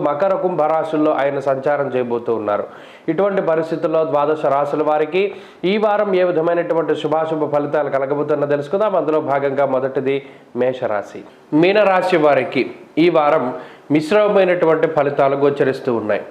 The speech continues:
జన్మరాశి యందు రవి, రాహు, శుక్రగ్రహాల యొక్క యుతి, వ్యయస్థానమందు ఉండకూడనటువంటి రెండు గ్రహాలు కుజశనుల యొక్క యుతి, రెండవ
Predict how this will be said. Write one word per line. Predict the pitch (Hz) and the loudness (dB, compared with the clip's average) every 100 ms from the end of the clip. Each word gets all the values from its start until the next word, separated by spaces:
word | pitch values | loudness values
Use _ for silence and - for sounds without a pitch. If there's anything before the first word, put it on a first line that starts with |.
| - - - - - - 131 | -18 -20 -20 -20 -18 -8 0
జన్మరాశి | 175 202 214 196 185 185 165 | 2 4 4 4 2 4 4
యందు | 156 156 180 - - - - 143 | 4 4 2 2 -6 -8 -2 0
రవి, | 156 156 185 180 - - - 139 143 | 2 4 2 0 -8 -8 0 2 4
రాహు, | 156 143 165 180 - - - - | 2 4 4 2 -2 -16 -12 -2
శుక్రగ్రహాల | 196 214 202 175 151 156 147 139 | 0 2 2 2 2 2 2 2
యొక్క | - 127 | 0 0
యుతి, | 120 - - - - - - - - 139 | 0 -4 -8 -12 -20 -20 -20 -20 -8 0
వ్యయస్థానమందు | 170 202 220 220 190 185 180 180 190 | 2 4 2 2 0 2 2 4 4
ఉండకూడనటువంటి | 170 185 190 190 190 180 180 175 160 | 4 4 4 4 4 4 4 4 4
రెండు | 151 151 160 | 4 2 2
గ్రహాలు | 165 156 160 175 175 | 2 4 4 2 2
కుజశనుల | 151 165 165 160 151 143 | 2 2 2 2 4 2
యొక్క | 139 143 | 2 -2
యుతి, | 123 110 120 - - - - - - - 170 | -2 -4 -6 -8 -20 -20 -20 -20 -10 -2 0
రెండవ | 208 240 | 2 2